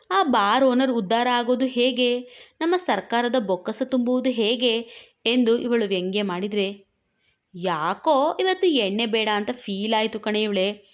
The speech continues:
ನೀನ್ ಬೇರೆ ನನ್ಗೋಸ್ಕರ ಮುದ್ದೆ ಸಾರು ಮಾಡ್ತೀನಿ ಅಂದೆ, ಅದಕ್ಕೆ ನಿನ್ಗೆ ಯಾಕೆ ಬೇಸರ ಮಾಡೋದು? ಏನೋ ಪಾಪದ ಹುಡುಗಿ ಅಷ್ಟೆಲ್ಲ ರಿಕ್ವೆಸ್ಟ್ ಮಾಡುವಾಗ ನಿನ್ ಮನ್ಸಿಗೆ ನೋವಾಗೋದು ಬೇಡ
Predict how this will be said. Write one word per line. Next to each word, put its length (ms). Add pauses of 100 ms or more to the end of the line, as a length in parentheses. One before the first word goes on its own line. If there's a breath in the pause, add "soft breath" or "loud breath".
(320 loud breath)
ನೀನ್ 320
ಬೇರೆ 180
ನನ್ಗೋಸ್ಕರ 580 (100)
ಮುದ್ದೆ 380
ಸಾರು 240
ಮಾಡ್ತೀನಿ 480
ಅಂದೆ, 460 (300 soft breath)
ಅದಕ್ಕೆ 440
ನಿನ್ಗೆ 280
ಯಾಕೆ 280
ಬೇಸರ 400
ಮಾಡೋದು? 580 (300 soft breath)
ಏನೋ 240
ಪಾಪದ 540
ಹುಡುಗಿ 320
ಅಷ್ಟೆಲ್ಲ 460
ರಿಕ್ವೆಸ್ಟ್ 480
ಮಾಡುವಾಗ 420 (560 loud breath)
ನಿನ್ 200
ಮನ್ಸಿಗೆ 440
ನೋವಾಗೋದು 600
ಬೇಡ 320